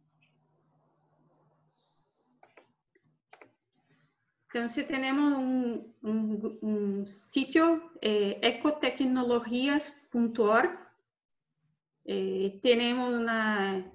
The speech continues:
eh, estamos en Instagram, Ecotecnologías Model, y tenemos el Q R code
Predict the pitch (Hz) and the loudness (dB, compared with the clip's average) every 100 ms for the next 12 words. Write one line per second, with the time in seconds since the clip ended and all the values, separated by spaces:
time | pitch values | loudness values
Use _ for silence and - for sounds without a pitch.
0 | - - - 220 202 - 240 240 233 226 | -16 -12 -8 -4 -2 4 4 4 2 2
1 | 226 226 - 226 226 226 277 370 - - | 2 0 2 4 6 6 6 4 0 -10
2 | - - 226 - 220 233 220 220 214 220 | -8 -2 0 0 -2 -2 0 0 0 0
3 | 214 202 - - - 220 214 269 349 - | 2 0 -4 -8 -2 2 4 4 4 0
4 | - _ _ _ _ _ _ - 240 233 | -18 _ _ _ _ _ _ -8 -4 0
5 | 254 254 262 269 254 247 - 254 240 247 | 0 2 0 2 0 -2 0 2 4 0
6 | - 311 294 | 4 4 4